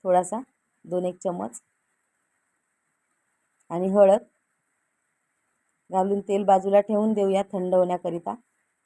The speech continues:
आता जी मोहरीची पावडर केली होती ती या तट्टूच्या फोळीमध्ये टाकून घ्यायची आणि तिखट. या मो-, या लोणचाला फार असा मसाला पण नसतो, अशा फोळी फोळीच असतात,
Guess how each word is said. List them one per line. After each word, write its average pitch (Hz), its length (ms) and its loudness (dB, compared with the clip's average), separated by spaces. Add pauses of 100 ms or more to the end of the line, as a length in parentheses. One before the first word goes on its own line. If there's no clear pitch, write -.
(1200)
आता - 200 -4
जी 214 140 -4
मोहरीची 220 440 0
पावडर 220 440 0
केली 220 180 0
होती 226 220 -4
ती 226 280 -4 (400)
या 202 280 2
तट्टूच्या 214 480 -2 (140)
फोळीमध्ये 208 460 0
टाकून 208 360 -4
घ्यायची 202 400 -4 (1000)
आणि 190 220 -2
तिखट. 226 420 -4 (1300)
या 214 360 8
मो-, 226 240 0 (160)
या 220 180 8
लोणचाला 233 480 4 (100)
फार 214 200 4
असा 214 220 -2
मसाला 220 400 0
पण 226 180 -4
नसतो, 214 540 -2
अशा 196 180 -4
फोळी 214 280 0 (100)
फोळीच 220 280 -4
असतात, 202 300 -6